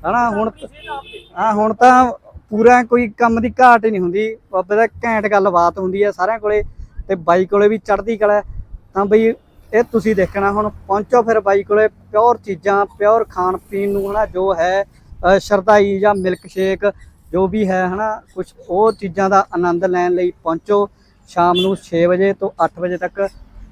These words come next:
Speaker 1: ਰੋਜ਼ ਗਾਰਡਨ ਸੁਨਾਮ। Thank you,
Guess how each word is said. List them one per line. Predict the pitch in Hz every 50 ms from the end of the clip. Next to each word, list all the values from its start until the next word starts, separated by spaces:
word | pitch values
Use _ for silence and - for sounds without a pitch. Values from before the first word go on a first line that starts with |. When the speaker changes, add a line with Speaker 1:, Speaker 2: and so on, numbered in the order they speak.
| -
Speaker 1:
ਰੋਜ਼ | - - 175 190 196 208 208 208
ਗਾਰਡਨ | 196 202 190 185 180 190 190 202 208 208 - _ _ _ -
ਸੁਨਾਮ। | - - - 170 165 160 160 151 139 135 - _ _ _ _ _ -
Thank | 175 190 196 185 226 226
you, | 226 226 220